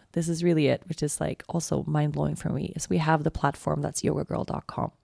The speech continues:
And yoga girl dot com, you know, it's, it's, it's, it's yoga, meditation, it's a sacred community space. And it's, it's,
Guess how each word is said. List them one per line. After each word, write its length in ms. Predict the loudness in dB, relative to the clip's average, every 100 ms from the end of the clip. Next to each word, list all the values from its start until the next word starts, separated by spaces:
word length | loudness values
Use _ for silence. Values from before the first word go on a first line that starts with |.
| _ _ _ _ _ -14 -2
And 320 | 2 2 0 -8 -20 -20 -20 -20 -20 -20 _
yoga 220 | 6 8
girl 160 | 10 10
dot 180 | 10 6
com, 540 | 4 8 8 8 0
you 160 | 2 6
know, 220 | 8 8
it's, 260 | 6 0 0
it's, 260 | -2 -2 -8 -6
it's, 360 | -4 -4 -4 -4
it's 240 | -2 0
yoga, 440 | 6 6 8 6
meditation, 760 | 6 4 4 2 2 4 4 4
it's 180 | 2 -2
a 40 |
sacred 440 | 0 0 -2 -4
community 400 | -2 2 4 4
space. 680 | 2 0 6 6 6 2 -6 -10 -20 -20 -20 -20 -4
And 420 | 2 6 6 2 -2 _ _ _ _ -2
it's, 280 | 0 2 2 2
it's, 240 | 0 -2